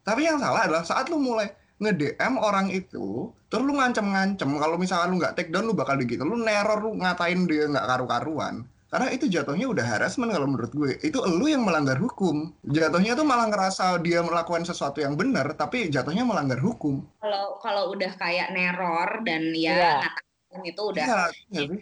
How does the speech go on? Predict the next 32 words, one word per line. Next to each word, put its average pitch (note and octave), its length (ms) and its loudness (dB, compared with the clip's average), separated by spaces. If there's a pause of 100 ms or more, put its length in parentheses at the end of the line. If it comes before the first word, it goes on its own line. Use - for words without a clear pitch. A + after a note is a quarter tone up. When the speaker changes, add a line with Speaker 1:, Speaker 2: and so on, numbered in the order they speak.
Speaker 3:
Iya. F#3 240 2
Speaker 1:
Jadi, G#3 120 2 (440)
jadi A3 160 0 (240)
orang B3+ 260 4
yang B3+ 140 0
mengkampanyekan A3 1120 -2
bahwa D3+ 160 0
ini F3 180 0
tindakan D3+ 460 -2
yang D#3+ 80 -4
salah, F3+ 240 -2
itu E4+ 240 -6
tidak G#3 320 -2
salah. F#3 480 -2 (400)
Karena A3 240 0
mereka B3 240 2
Speaker 2:
Hmm. - 80 -6
Speaker 1:
punya B3+ 240 -2
hak F4 240 0
untuk, F#3+ 480 -2
untuk F#3 240 -4
menyuarakan E3 640 0
concern D3 480 -4
mereka. G#2+ 320 -8 (1120)
Speaker 3:
Yang E3+ 320 -4
salah D3 260 -2
caranya D#3 540 -2
kalau D#3 320 2
udah E3+ 160 2
sampai D#3+ 400 -2
ke - 160 -2
mereka F#3 240 0